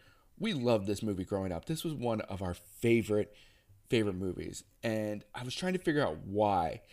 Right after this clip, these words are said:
So I was kinda, like, looking back, looking at pictures, family pictures, looking at timeline and everything. And best that I can figure, this movie, I probably saw this movie in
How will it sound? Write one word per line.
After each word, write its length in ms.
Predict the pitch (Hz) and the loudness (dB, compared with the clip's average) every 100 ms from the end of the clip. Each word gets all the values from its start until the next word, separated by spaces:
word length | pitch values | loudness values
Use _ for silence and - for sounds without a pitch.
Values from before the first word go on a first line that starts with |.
| - - - | -20 -20 -8
So 140 | - | 0
I 20 | 139 | 2
was 100 | 143 | 4
kinda, 180 | 220 | 4
like, 200 | 202 156 | 4 4
looking 300 | 123 135 139 | 4 2 2
back, 280 | 117 107 101 | 0 2 2
looking 240 | 127 123 117 | 0 0 0
at 160 | 107 | -2
pictures, 400 | - 104 - 98 | 0 0 0 -2
family 260 | - 104 95 | 0 0 0
pictures, 420 | - 95 98 95 | -2 -4 -4 -4
looking 240 | 120 123 | -2 -2
at 120 | 104 - | -4 -4
timeline 380 | - 98 95 92 | -4 -2 -2 -2
and 80 | 95 | -2
everything. 540 | 95 92 - 87 87 - _ _ _ _ _ - | -2 -2 -4 -6 -6 -10 _ _ _ _ _ -2
And 200 | 117 110 | 0 4
best 200 | 165 196 | 2 2
that 80 | 170 | 0
I 80 | 143 | 0
can 120 | 123 | 0
figure, 300 | - 104 95 | 0 2 0
this 300 | 95 185 - | 0 -2 0
movie, 480 | 143 127 107 98 - _ _ _ _ _ _ _ - | 2 2 2 0 -2 _ _ _ _ _ _ _ -2
I 120 | 185 | 0
probably 280 | 208 220 165 | 0 0 0
saw 200 | 160 131 | 2 2
this 180 | 113 117 | 2 0
movie 460 | 104 104 104 98 - | 0 2 0 -2 -4
in 640 | 107 101 98 95 90 101 | -2 0 -2 -2 -4 -6